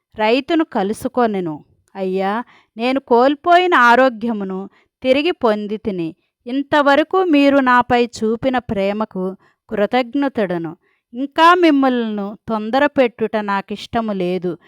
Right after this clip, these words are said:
మాకు సెలవివ్వండి" అని కోరెను. "ఏమిటది? ఎందుకు ఈ నిర్ణయమునకు వచ్చారు? మేము ఏదైనా పొరపాటు చేశామా?" అని రైతు కలవరపడెను. రైతు భార్య దుఃఖముతో నిండిపోయెను.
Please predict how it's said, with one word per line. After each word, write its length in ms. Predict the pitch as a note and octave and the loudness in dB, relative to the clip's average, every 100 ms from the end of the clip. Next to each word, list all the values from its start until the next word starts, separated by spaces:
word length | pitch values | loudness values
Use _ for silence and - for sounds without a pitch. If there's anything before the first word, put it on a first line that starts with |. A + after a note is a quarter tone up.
| _ _ | _ _
మాకు 320 | A3 A3+ A#3 A#3+ | 2 2 2 -2
సెలవివ్వండి" 1000 | - G3+ G3+ G#3 B3 A#3+ B3+ B3 G#3+ F3+ - | -4 -4 -2 -2 -2 0 -2 -2 -4 -6 -10
అని 200 | F#3+ A3 _ | -10 -10 _
కోరెను. 540 | - F3+ F#3 F#3 F3 D#3+ - _ _ - | -8 -4 -2 -2 -6 -10 -14 _ _ -6
"ఏమిటది? 760 | G#3 G#3+ B3 C#4 C4 A#3+ D4 D#4 _ - | -2 0 -2 0 0 0 -2 -4 _ -2
ఎందుకు 520 | A#3 B3+ C#4 E4+ F#4 | 0 2 0 0 2
ఈ 240 | F4 B3 A#3+ | 2 2 0
నిర్ణయమునకు 800 | A3+ A3 A#3 C4+ C#4+ C#4+ C#4+ C4+ | 2 0 2 2 4 4 2 2
వచ్చారు? 680 | A#3 A3 - B3 A3+ B3+ C#4 _ _ - | 0 -2 -2 0 0 0 -6 _ _ -6
మేము 260 | A#3 B3+ B3 | -2 0 2
ఏదైనా 600 | G#3+ A#3 B3 D#4+ E4+ F4 | 4 4 6 6 6 4
పొరపాటు 640 | - A3 G#3 B3 C4+ D4+ - | 4 2 4 4 4 2 0
చేశామా?" 640 | A3 G#3+ A#3+ B3+ A3+ A3 B3 - | 0 0 2 2 4 2 0 -2
అని 240 | F#3 G3+ | -4 -2
రైతు 340 | G3 G3 G3+ C4 | 0 0 0 -4
కలవరపడెను. 920 | - F#3+ F#3 G3+ A3+ A#3 F#3+ F3 E3 - _ _ _ | -4 -6 -4 -4 -2 -2 -2 -4 -6 -12 _ _ _
రైతు 360 | A3 A3+ D4 F#4+ | -2 0 0 0
భార్య 480 | C4+ B3+ B3+ C#4+ C#4+ | 0 4 4 4 0
దుఃఖముతో 720 | F#3+ G3+ - A3+ A3+ B3+ C4 | -2 -10 -6 -4 -4 -2 -2
నిండిపోయెను. 880 | A#3 G3 F#3+ A3 A3+ G#3+ F#3+ E3+ | -2 -6 -6 -6 -6 -8 -8 -12